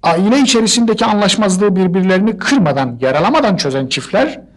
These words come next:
sağlıklı aileyi oluşturmuşlar demektir. Anlaşmazlık kimi zaman ciddi, kimi zaman da basit meselelerden çıkabilir. Öncelikle anlaşmazlık noktasını doğru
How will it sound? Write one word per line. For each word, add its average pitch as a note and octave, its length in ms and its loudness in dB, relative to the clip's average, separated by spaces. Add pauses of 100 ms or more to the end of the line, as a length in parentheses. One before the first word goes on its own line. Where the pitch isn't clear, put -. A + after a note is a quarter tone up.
(200)
sağlıklı D3+ 560 -2
aileyi D#3+ 340 2
oluşturmuşlar C#3 760 -2
demektir. - 480 -12 (580)
Anlaşmazlık A3+ 720 0
kimi D#4 220 0
zaman F#3+ 380 2
ciddi, D3 380 -4
kimi F3+ 200 -2
zaman D3+ 280 -2
da C#3+ 100 -2
basit C#3 280 -4
meselelerden C3+ 520 -4
çıkabilir. D#3+ 560 -4 (1200)
Öncelikle D#3+ 500 0
anlaşmazlık D#3+ 640 -4
noktasını C#3+ 520 -6
doğru C3 380 -4